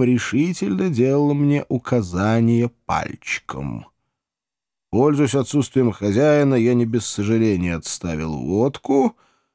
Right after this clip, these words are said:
решив не противиться зову сердца и прочего, а принять судьбу на грудь, как и следует русскому гусару.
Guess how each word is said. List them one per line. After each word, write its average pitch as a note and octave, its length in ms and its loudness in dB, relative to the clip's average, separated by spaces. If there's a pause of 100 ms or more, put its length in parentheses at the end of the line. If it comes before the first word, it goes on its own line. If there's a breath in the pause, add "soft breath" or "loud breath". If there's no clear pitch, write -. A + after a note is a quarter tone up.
(220)
решив C#3+ 540 0
не A#2+ 160 2
противиться G#2 880 0
зову G#2 280 2
сердца E3 540 0
и G2+ 60 -2
прочего, B3 760 0 (400 soft breath)
а F#3+ 140 0
принять F#3 580 0
судьбу A#2 460 0
на A2+ 180 2
грудь, F3+ 600 -2
как G#2+ 220 -4
и F#2 40 -8
следует C#3+ 540 0
русскому A#2 600 -2
гусару. E2+ 600 -4